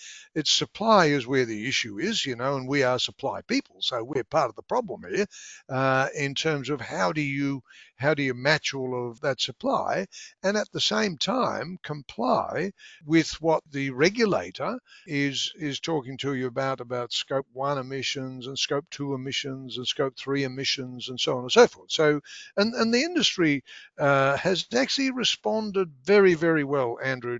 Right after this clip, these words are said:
to all of those sort of things. So it's not as if it's been asleep and waiting for,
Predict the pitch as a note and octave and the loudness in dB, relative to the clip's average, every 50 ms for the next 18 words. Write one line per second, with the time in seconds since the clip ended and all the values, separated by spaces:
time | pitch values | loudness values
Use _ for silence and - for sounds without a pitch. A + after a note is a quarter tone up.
0 | - - - C3+ B2+ B2 B2 C3+ - C3+ C#3 C3+ C3 B2 A#2 A2+ B2 A#2+ A#2 - | -6 -4 -2 -2 -2 -2 -4 -6 -4 -4 -2 -2 -2 -4 -4 -4 -4 -4 -4 -6
1 | - C3 A#2 G#2 A2 - - E3 G#2 G2 - - F#3 E3+ - - C#4 C4 A3+ F3+ | -8 -8 -10 -10 -10 -8 -6 -6 -6 -4 0 0 2 2 2 2 2 2 2 2
2 | D3 E3 E3 C#3 D3+ B2+ - - D#3 D3 C#3 C3 - - - - - - _ - | 2 0 -2 -2 -6 -8 -2 0 0 0 0 -2 -8 -14 -18 -20 -20 -18 _ -4
3 | - - - - - E3 C#3+ D#3 E3+ - - C#3+ C3 C3 B2 C3+ D3 F3 F3+ - | 0 2 4 4 4 4 4 2 0 -4 -8 -10 -8 -4 4 6 8 8 8 6
4 | D#3 C#3+ C3 C3 B2 - - C#3 C3 C3 C3 B2 A2+ | 4 0 0 -4 -8 -6 -4 -2 0 0 -2 -2 -4